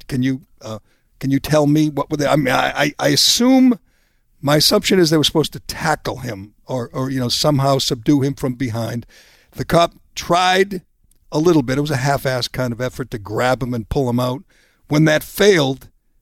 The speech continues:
he went into the car, and at that point, they have to assume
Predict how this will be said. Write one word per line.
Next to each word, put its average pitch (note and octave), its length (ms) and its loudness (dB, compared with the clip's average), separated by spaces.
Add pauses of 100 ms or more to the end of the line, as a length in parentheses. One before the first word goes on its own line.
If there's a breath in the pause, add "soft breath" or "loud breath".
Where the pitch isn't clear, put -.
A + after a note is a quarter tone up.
(120)
he D#3+ 120 -4
went D#3 240 4
into D3+ 180 -2
the C#3+ 140 -2
car, C3 640 2
and A#2+ 180 -4
at B2 160 -6
that C3+ 240 -4
point, C3+ 300 -2
they C3 80 -4
have B2+ 160 -6
to C#3 100 -10
assume B2+ 440 -4